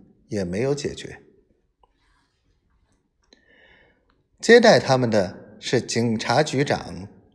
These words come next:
科斯塔，他是个体格魁梧的中年人，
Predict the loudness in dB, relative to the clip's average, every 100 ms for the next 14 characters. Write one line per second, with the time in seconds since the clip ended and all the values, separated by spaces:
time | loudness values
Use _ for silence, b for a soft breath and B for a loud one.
0 | _ -2 0 2 -2 -6 -14 -18 -20 _
1 | _ _ _ _ _ _ _ b b b
2 | b b b _ -6 -4 0 -2 -2 -6
3 | -6 -8 -12 -20 _ -4 0 2 2 2
4 | 2 0 0 2 0 -4 -6 -4 -4 -6
5 | -8 -14 -18